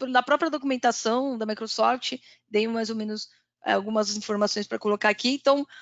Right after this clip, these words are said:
o Data Factory a gente utiliza hoje pra fazer a parte de E T L ou L T, né? Dependendo de como a gente vai utilizar ele.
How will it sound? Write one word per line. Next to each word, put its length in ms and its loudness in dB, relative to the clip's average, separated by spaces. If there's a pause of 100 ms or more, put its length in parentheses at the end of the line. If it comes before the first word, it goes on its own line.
(120)
o 100 -4
Data 220 2
Factory 400 2
a 60 -2
gente 240 -2
utiliza 440 -2
hoje 140 2
pra 100 -10
fazer 220 -2
a 60 6
parte 260 0
de 80 0
E 60 4
T 100 2
L 300 6
ou 180 4
L 180 4
T, 260 0
né? 100 -6
Dependendo 440 -8
de 120 -16
como 180 -12
a 60 -8
gente 160 -10
vai 120 2
utilizar 480 -6
ele. 280 0